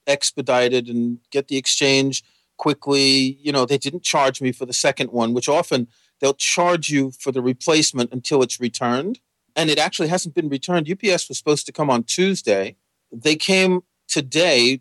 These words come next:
Thursday. We're recording this on Thursday. They came today, and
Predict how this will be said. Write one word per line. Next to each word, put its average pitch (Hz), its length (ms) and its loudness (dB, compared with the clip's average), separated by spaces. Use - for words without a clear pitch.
Thursday. 147 400 2
We're 117 140 0
recording 135 380 -2
this 123 160 -6
on 113 120 -6
Thursday. 131 380 0
They 120 100 0
came 151 240 -6
today, 113 440 -2
and 131 440 0